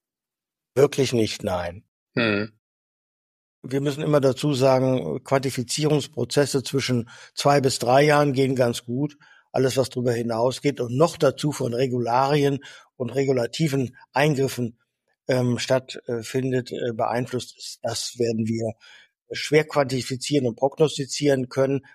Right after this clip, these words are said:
Speaker 1: Also was wir im Moment weltweit, aber eben auch bei uns und in Europa erleben,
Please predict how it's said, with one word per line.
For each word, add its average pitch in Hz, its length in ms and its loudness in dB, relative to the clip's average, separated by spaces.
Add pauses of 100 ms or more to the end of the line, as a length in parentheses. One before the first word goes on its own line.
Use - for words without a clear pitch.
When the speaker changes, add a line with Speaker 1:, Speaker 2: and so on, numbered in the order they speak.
(120)
Speaker 1:
Also 120 160 -4
was 131 200 -2
wir 139 80 2
im 123 80 -2
Moment 123 640 0
weltweit, 131 760 0 (200)
aber 117 220 -6
eben 117 160 -8
auch - 280 -6
bei 110 140 -6
uns 143 280 -6
und 117 120 -6
in 113 160 -8
Europa 110 520 -2
erleben, 120 600 -2